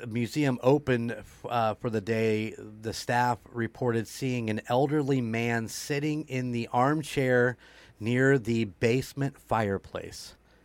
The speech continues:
Uh, soon after, two interns also spotted the same ghost without knowledge of the first sighting of him. The spirit is known to enjoy the paintings, especially those of James Kenneth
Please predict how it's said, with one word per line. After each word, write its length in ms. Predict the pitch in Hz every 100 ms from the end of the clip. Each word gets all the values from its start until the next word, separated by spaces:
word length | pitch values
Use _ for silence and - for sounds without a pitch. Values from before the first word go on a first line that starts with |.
| _ _ _ _ _ _ _ _ -
Uh, 180 | - 95
soon 240 | - 123
after, 340 | 120 117 - 113
two 360 | - - 131 117
interns 520 | 123 123 - 113 104
also 300 | 107 120 117
spotted 440 | - - 107 104
the 80 | 98
same 320 | - 117 107 101
ghost 340 | 107 101 -
without 420 | 104 - 110 107
knowledge 580 | 104 120 143 151 117 95
of 100 | 104
the 60 | 95
first 300 | - 127 -
sighting 360 | 101 87 85 85
of 120 | 87
him. 180 | 90 90 - - _
The 60 | -
spirit 440 | - 120 110 107
is 300 | 107 104 92
known 360 | 101 104 101 98
to 360 | - 104 101 92 _ - -
enjoy 680 | 131 120 135 139 139 139 131
the 160 | 120
paintings, 840 | - - 160 160 131 98 92 95 - _ - - - -
especially 680 | 117 - 160 180 - 190 160
those 520 | 117 127 123 123 -
of 320 | 113 107 101
James 640 | - 127 127 143 147 - -
Kenneth 560 | - 127 117 110 -